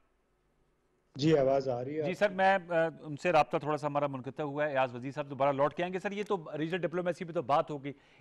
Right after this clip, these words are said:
Speaker 2: इंडिया के हवाले से मैं आपसे जानना चाहूँगा, आज फेडरल कैबिनेट का इजलास हुआ और उसमें इस बात पर जोर दिया गया कि जो भारत है वो, अ, बाज रहे और ख़ित्ते को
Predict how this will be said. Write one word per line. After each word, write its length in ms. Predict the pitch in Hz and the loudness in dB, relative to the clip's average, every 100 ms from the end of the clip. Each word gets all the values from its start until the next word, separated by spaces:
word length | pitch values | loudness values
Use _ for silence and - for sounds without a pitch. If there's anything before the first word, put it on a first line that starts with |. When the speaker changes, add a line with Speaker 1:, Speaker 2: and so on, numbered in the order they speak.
| - | -10
Speaker 2:
इंडिया 340 | 226 294 311 | -4 4 6
के 120 | 254 196 | 6 6
हवाले 200 | 175 151 | 6 2
से 80 | |
मैं 80 | 160 | -2
आपसे 200 | 156 147 | -2 -2
जानना 160 | 160 156 | -4 -2
चाहूँगा, 260 | 165 175 | -2 2
आज 80 | 175 | 0
फेडरल 280 | - 175 180 | 2 0 2
कैबिनेट 360 | 170 156 165 151 | -2 0 -4 -4
का 120 | 160 | -4
इजलास 380 | 113 131 139 - | 0 2 2 0
हुआ 100 | 160 | -2
और 100 | 143 | -2
उसमें 260 | 127 - 143 135 | -4 -10 -10 -12
इस 100 | 117 | -2
बात 240 | 127 - | 0 0
पर 100 | 131 | -6
जोर 220 | 110 147 | -4 -6
दिया 200 | 127 131 | -4 -4
गया 200 | 113 127 | -2 -4
कि 120 | 120 | -4
जो 100 | 117 | -10
भारत 420 | 98 95 156 190 123 | -12 0 0 2 -4
है 120 | 110 _ _ - _ 127 | -12 _ _ -20 _ -12
वो, 560 | 120 135 208 208 196 | -10 0 4 6 4
अ, 380 | 196 - 135 127 | 0 -2 2 2
बाज 480 | 104 123 151 151 143 | 2 4 4 4 -2
रहे 240 | 131 139 | -2 0
और 220 | 147 135 | 2 2
ख़ित्ते 400 | 123 139 117 156 | 0 -8 -6 -6
को 300 | 135 143 135 | -4 -4 -6